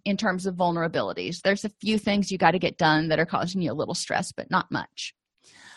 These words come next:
So how much more can you tolerate in terms of additional stressors for that day? You can actually put quite a bit more in there before you start to overflow the cup,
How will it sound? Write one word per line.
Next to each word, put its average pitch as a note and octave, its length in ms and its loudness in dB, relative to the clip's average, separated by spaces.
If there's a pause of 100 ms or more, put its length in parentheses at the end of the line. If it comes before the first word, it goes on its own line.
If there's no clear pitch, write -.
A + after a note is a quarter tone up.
(220)
So B3 160 2
how D#4+ 340 4
much E4+ 320 0 (720)
more A3+ 720 8 (480)
can B3 140 6
you G#3+ 100 4
tolerate G#3 760 4
in G#3 140 0
terms G#3+ 360 -2
of F#3+ 100 -2
additional G3+ 420 0
stressors G#3+ 560 0
for D3+ 140 -2
that - 220 -4
day? - 140 -4 (520)
You C4+ 180 2
can B4 140 -2 (140)
actually - 440 0
put - 460 0
quite C4 240 2
a A#3 40 0
bit G#3+ 200 2
more A#3+ 260 4
in D#4+ 200 6
there F3+ 340 4 (400)
before B3+ 300 6
you B3 120 6
start B3 220 4
to - 140 2
overflow A3+ 460 4
the G3 100 -2
cup, - 400 -2